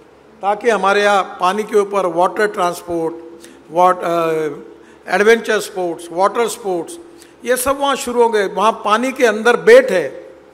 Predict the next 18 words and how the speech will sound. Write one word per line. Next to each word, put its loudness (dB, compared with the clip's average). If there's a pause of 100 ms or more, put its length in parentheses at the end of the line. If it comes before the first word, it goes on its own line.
(540)
बेट 4
के -2
ऊपर -2
five -2
star -4
hotel -4
बनाने -4
की -12
योजना -6
है, -10
Boating -6
होगा। -4 (800)
तो -4
विदर्भ -2
में 0
tiger 0
capital -2
है -12